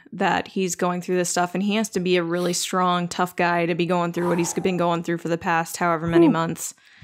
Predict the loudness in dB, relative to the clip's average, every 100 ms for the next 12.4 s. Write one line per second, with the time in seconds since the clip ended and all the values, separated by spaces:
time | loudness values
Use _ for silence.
0 | -20 _ _ 0 4 4 0 -4 -8 -4
1 | -2 0 2 2 2 -2 0 -2 -2 -6
2 | _ _ _ _ -16 -6 -4 -2 -4 -6
3 | -8 -6 -6 -8 -12 -10 -10 -10 -14 0
4 | 0 0 -16 2 4 6 4 2 -2 -12
5 | -2 0 2 4 4 4 2 2 2 2
6 | 0 -2 -4 4 8 10 12 12 12 10
7 | 10 8 6 4 -10 _ _ _ -8 -6
8 | -6 -2 2 4 4 2 0 -2 -2 -2
9 | -2 -4 -14 -18 -20 _ -20 _ _ _
10 | _ _ _ -20 _ _ _ -20 -16 -14
11 | -16 -18 _ _ _ _ 2 4 4 4
12 | 4 2 2 0